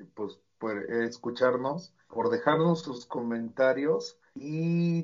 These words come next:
también, pues, ahora sí que, pues, felicidades por entrar también en este mundo igual que nosotros. Él sí ya lleva más, eh, como cuarenta episodios de, del podcast,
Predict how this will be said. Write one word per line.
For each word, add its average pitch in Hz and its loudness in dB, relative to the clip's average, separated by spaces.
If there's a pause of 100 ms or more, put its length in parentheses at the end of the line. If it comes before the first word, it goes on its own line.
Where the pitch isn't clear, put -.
también, 147 0
pues, 127 -2
ahora 143 2
sí 147 -6
que, 120 0
pues, 120 -6
felicidades 135 0
por 131 -2
entrar 139 0
también 160 4
en 165 2
este 160 -2
mundo 156 -2
igual 143 2
que 160 -4
nosotros. 156 -4 (300)
Él 139 0
sí 160 -2
ya 156 6
lleva 156 12
más, 156 -4
eh, - -10
como 117 -4 (140)
cuarenta 131 4
episodios 143 0
de, 104 -6 (140)
del 104 -6
podcast, 139 2